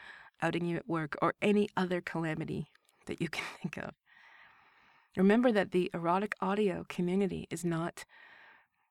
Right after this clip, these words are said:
dirty pen pals. It's not a hookup site. It's not filled with women who are looking to chat or have phone sex, et cetera. I mean, if there are a few women within this community who enjoy doing that, that's great. But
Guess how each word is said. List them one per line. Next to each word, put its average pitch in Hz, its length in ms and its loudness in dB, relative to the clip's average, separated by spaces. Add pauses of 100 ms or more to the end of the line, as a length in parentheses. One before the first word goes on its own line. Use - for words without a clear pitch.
(180)
dirty 160 220 -2
pen 160 240 -4
pals. 156 460 -6
It's - 200 -6
not 160 180 -2
a 160 40 -4
hookup - 340 -8
site. - 300 -8 (520)
It's 170 160 -4
not 175 240 -2
filled 185 200 0
with 175 140 -2
women 170 280 0
who 165 160 -2
are 160 60 -4
looking 165 300 -4
to 165 100 -12
chat 156 440 -4
or 156 60 -8
have 151 160 -10
phone 160 300 -4
sex, - 360 -8
et - 140 -16
cetera. - 320 -12 (800)
I 202 80 4
mean, 196 140 6
if 190 140 2
there 202 160 2
are 175 120 0
a 185 60 -2
few 185 180 -6
women 175 340 -2 (200)
within 175 300 -4
this - 180 -6
community 170 460 -4
who 202 160 0
enjoy 160 340 -2
doing 160 300 -4
that, 170 280 -2
that's - 380 -8
great. - 260 -4 (100)
But 170 140 -4